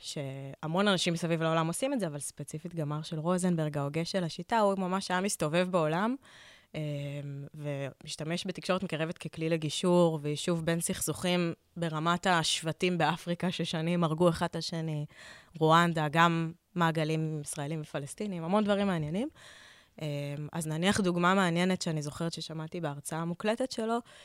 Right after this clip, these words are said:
איזשהו סיפר שהוא ישב, אה, עם שני שבטים באמת, באפריקה, אחרי שנים שהוא עשה עבודה נפרדת על לשכנע אותם בכלל לשבת באותו האולם. אה, ומדובר, כאילו, תחשוב שזו הסיטואציה בערך הכי מתוחה שיכול להיות, ישבו באותו חדר אנשים שהרגו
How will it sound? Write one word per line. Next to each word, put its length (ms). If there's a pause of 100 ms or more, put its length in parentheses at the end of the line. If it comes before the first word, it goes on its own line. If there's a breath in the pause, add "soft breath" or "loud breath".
(220 loud breath)
איזשהו 440
סיפר 340
שהוא 160
ישב, 420
אה, 60 (360)
עם 60
שני 200
שבטים 400
באמת, 300
באפריקה, 480
אחרי 260
שנים 480
שהוא 180
עשה 180
עבודה 300
נפרדת 440
על 60
לשכנע 340
אותם 220
בכלל 280
לשבת 420
באותו 260
האולם. 420 (800 soft breath)
אה, 60 (260)
ומדובר, 800
כאילו, 340
תחשוב 280
שזו 200
הסיטואציה 420
בערך 220
הכי 240
מתוחה 380
שיכול 360
להיות, 180
ישבו 240
באותו 260
חדר 340
אנשים 320
שהרגו 500